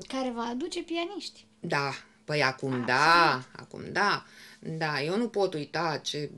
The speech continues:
Speaker 2: cât chin era pe vieții oameni când trebuiau să cânte pe tot felul de improvizații de pian,
Speaker 1: Mhm.
Speaker 2: de fapt. E, acum stai cu fruntea sus și spui, „Păi, ce pian aveți?” Prima întrebare.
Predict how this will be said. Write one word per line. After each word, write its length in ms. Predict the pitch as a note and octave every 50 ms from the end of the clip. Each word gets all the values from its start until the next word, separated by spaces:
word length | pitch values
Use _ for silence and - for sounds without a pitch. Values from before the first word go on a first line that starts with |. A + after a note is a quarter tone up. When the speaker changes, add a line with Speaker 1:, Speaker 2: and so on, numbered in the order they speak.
| - - C3+ - - - - D3 C3+ - - - - - - - _
Speaker 2:
cât 180 | - F3 F3 - -
chin 240 | - - F3 F#3 E3+
era 240 | C#3 B2+ C3+ C#3+ C#3
pe 220 | C3+ - C#3 C#3 D3+ D3+ - - - B2+ - - - - - - C#3+ C#3+
vieții 680 | D3 D#3 D#3+ D3+ D3+ - D3 C#3+ C#3 C#3 C3+ C#3 C#3+ - -
oameni 480 | - D#3 D#3 D3+ D3+ D#3 D3 D3 D3
când 220 | C#3+ - C3+ C#3 C3+
trebuiau 280 | D3 C#3 C#3 C#3+ D#3
să 120 | D#3 - C3
cânte 300 | - - C#3 C3+ - C3
pe 200 | - - - - _ - _ _ _ _ _ _ -
tot 180 | - D#3+ D#3 D#3
felul 240 | - D#3 D#3 D#3+ D3+
de 80 | D3+ D3+
improvizații 840 | D3 D3+ D3+ E3 E3 D#3 E3 E3 D#3+ D#3+ F#3 A3 A3+ - - D3 C3+
de 100 | - B2
pian, 340 | B2 - - C3+ C3+ A#2 A#2
Speaker 1:
Mhm. 80 | G#2 G#2+
Speaker 2:
de 140 | - - -
fapt. 280 | - - - - _ - - - - - - - - - -
E, 180 | - D#3+ D#3 - -
acum 440 | C#3 C#3 D3+ - - D#3 D3 D3+ D3+
stai 300 | - - D3 C#3+ D3 D3+
cu 60 | -
fruntea 420 | D3 - - B2+ B2 B2 A#2+ A#2+ B2
sus 360 | - - - A#2+ A#2 C3 -
și 300 | - - - - - -
spui, 600 | - - - - F3 G3+ G3 C#3+ A#2 A2+ - - _ _ _ _ _ _ _ _ _ _ _ _ _
„Păi, 320 | - C3 C#3+ G2 F#2 G2+ -
ce 140 | - F#3+ F#3
pian 260 | F#3 G3 E3+ D#3 D3
aveți?” 400 | A#2 A#2+ A2 A#2+ G#2+ - - - - -
Prima 200 | - C#4 D#4+ E4+
întrebare. 500 | F4 F#4 F#4+ F4 F3 C#3 B2 B2+ D#3